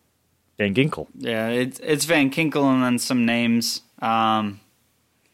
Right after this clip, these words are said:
Speaker 1: Sounds fun.
Speaker 2: I can't place his name right now. I think it's
Speaker 1: Cool.
Speaker 2: Baker, um, who was looking pretty good for them, but their, their linebackers aren't really,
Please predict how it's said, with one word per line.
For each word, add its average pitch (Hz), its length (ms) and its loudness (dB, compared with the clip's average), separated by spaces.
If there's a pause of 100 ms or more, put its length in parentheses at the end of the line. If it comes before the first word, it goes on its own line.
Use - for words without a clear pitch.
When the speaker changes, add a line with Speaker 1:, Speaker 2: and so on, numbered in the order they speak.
(880)
Speaker 1:
Sounds 101 220 -4
fun. 82 200 -6
Speaker 2:
I - 40 -6
can't 127 260 -6
place 117 260 -4
his 110 140 -10
name 110 200 -4
right 107 160 -6
now. 107 380 -4 (720)
I 120 80 -8
think 131 160 0
it's 107 120 -4
Speaker 1:
Cool. - 140 -20
Speaker 2:
Baker, 135 440 0 (520)
um, 113 540 -2 (840)
who 135 140 -2
was 135 160 0
looking 143 240 0
pretty 131 200 -2
good 120 200 0
for 127 140 -2
them, 117 300 0
but 110 320 -2 (560)
their, 131 280 2
their 131 200 2
linebackers 120 720 0
aren't 110 200 -4
really, 107 440 -2